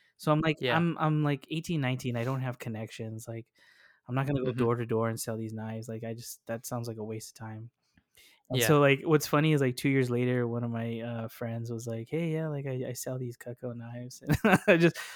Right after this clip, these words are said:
Speaker 1: like, "Oh, yeah, hey,
Speaker 2: <laughs>
Speaker 1: that's cool, man." <laughs> Like,
Speaker 2: <laughs> Yeah,
Speaker 1: that's
Speaker 2: yeah,
Speaker 1: awesome,
Speaker 2: yeah.
Speaker 1: but
Speaker 2: Good luck.
Speaker 1: Yeah, good luck. Yeah, so
Speaker 2: Those, those pyramid schemes. I remember I, uh, the,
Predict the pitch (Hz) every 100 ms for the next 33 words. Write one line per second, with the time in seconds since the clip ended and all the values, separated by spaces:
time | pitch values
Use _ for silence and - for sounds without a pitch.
0 | - 139 170 208 220 202 196 196 - 220
1 | 208 196 202 185 175 - 180 160 180 151
2 | - 208 208 - 160 147 185 156 160 139
3 | 131 131 127 123 147 156 190 208 165 143
4 | 131 139 135 135 127 113 123 135 - 123
5 | 131 - - - - 131 120 123 - 147
6 | 147 139 127 - 139 123 120 - 143 170
7 | 170 175 - - - 147 147 143 135 123
8 | 117 - 151 156